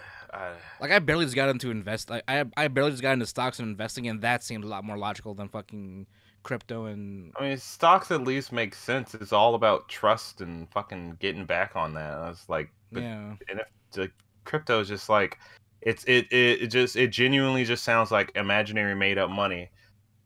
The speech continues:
Speaker 1: and people just like, "Yeah, I want this," for some reason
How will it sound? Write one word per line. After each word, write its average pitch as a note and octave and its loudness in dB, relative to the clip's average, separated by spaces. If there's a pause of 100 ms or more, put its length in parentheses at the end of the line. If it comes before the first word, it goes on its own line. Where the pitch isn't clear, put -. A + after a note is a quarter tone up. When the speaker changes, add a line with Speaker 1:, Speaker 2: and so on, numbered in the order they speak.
(140)
Speaker 1:
and F#2+ 0
people G#2 0
just G2 0
like, G2+ 4
"Yeah, D3+ 6
I A2+ 6
want A#2+ 6 (160)
this," A2 2
for G#2 2
some A#2 2
reason G2 -4